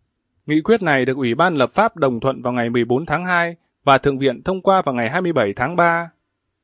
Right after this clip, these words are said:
Tại phiên điều trần, Thượng nghị sĩ Jeff Muniz nhấn mạnh rằng nạn cưỡng bức thu hoạch nội tạng từ các học viên Pháp Luân Công ở Trung Quốc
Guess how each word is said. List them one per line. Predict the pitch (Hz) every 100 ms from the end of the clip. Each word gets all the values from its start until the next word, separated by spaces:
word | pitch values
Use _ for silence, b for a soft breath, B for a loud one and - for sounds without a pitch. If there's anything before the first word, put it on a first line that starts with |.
| _ _ -
Tại | 151 -
phiên | - 190
điều | 147 127
trần, | 131 120 110 - _ _ _
Thượng | 156 151
nghị | 151
sĩ | 160 170 220
Jeff | 185 240
Muniz | 196 180 180 233 - - -
nhấn | 156 151
mạnh | 220 147 123
rằng | 120 107 104 _ _ _ 143
nạn | 147 147
cưỡng | - 190
bức | 233 -
thu | 208 190
hoạch | 139
nội | 131 123 131
tạng | 131 135 135
từ | 135 123
các | 160
học | 196 123 170
viên | 180 185
Pháp | 226
Luân | 190 185
Công | 185 185
ở | 165 110
Trung | 101 175 180
Quốc | 214